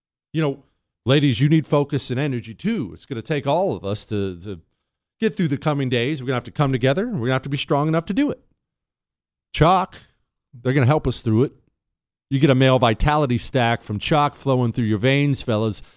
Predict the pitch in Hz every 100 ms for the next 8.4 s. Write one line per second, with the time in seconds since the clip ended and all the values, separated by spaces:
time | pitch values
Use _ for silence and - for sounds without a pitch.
0 | _ - 147 131 123 120 139 127 131 -
1 | 127 117 120 110 107 127 107 - 135 143
2 | - 120 113 107 107 107 104 101 98 98
3 | 98 98 - _ - 117 - 120 113 110
4 | 98 110 110 117 117 117 123 127 117 85
5 | 71 _ _ _ _ _ _ - 160 165
6 | 156 147 - 175 - 185 180 147 165 147
7 | 123 107 135 87 69 110 139 165 165 170
8 | 143 113 80